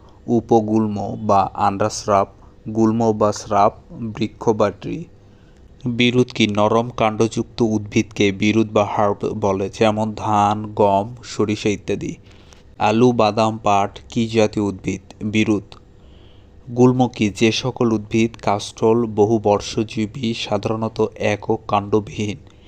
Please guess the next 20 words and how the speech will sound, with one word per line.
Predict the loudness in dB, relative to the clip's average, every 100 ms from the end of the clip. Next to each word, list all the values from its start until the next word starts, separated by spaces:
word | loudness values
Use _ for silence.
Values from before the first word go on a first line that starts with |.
| -20 -12
এবং | -2 2 2 2
গোড়া | 2 4 2
থেকে | 0 -4 -4 -4
অধিক | -2 0 -2 -4
শাখা | -6 -4 -4 -6
প্রশাখা | -4 -6 -4 -6 -2 -4
বিস্তার | -4 -10 -2 -2
করে | 0 0 2 2 -2 -18 -20 -20 -16 -12
ঝোপে | 0 0 4 2
পরিণত | 4 0 2 0 -2
হয়, | -2 -4 -4 -10 -20 -14
তাদের | -2 2 2
গুল্ম | 2 0 0 0 0
বা | 0
শ্রাব | -2 0 0 0
বলে, | -8 -10
যেমন | -8 -6 -6 -4
জবা, | 0 0 4 2
গন্ধরাজ | 2 -4 -6 -2 0 0 -2
ইত্যাদি। | -10 -10 -8 -6